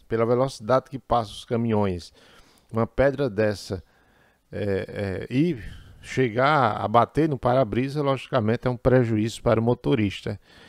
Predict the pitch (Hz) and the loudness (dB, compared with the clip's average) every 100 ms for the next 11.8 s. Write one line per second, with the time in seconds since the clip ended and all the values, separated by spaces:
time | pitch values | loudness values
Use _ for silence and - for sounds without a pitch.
0 | - - - 113 117 117 - 117 113 107 | -20 -20 -10 -4 -2 -4 -6 -6 -4 -2
1 | 113 104 117 - _ - - _ _ _ | 2 2 0 -4 _ -20 -20 _ _ _
2 | _ - 98 110 117 123 127 - _ _ | _ -10 0 2 2 0 -2 -8 _ _
3 | _ _ _ _ _ _ _ _ 98 110 | _ _ _ _ _ _ _ _ -2 -2
4 | 123 - - 110 117 101 101 117 107 104 | -4 -10 -10 -6 -4 -4 4 4 4 4
5 | 120 139 143 - _ _ _ _ _ _ | 4 4 -4 -8 _ _ _ _ _ _
6 | _ - - 123 120 120 - - 151 185 | _ -20 -12 -2 -2 -2 -8 2 4 4
7 | 180 120 101 123 120 123 131 135 107 95 | 2 0 -2 -2 -2 -2 -2 -2 -4 -4
8 | 104 117 113 - 127 117 117 107 120 - | -8 -10 -12 -8 -4 0 0 0 -2 -4
9 | _ - - - _ 113 - 135 147 143 | _ -20 -20 -20 _ -10 4 8 8 8
10 | 104 104 117 110 110 101 - 127 117 104 | 4 2 0 2 2 2 0 0 2 0
11 | 107 - 131 113 123 135 - | -2 -2 0 2 2 0 -4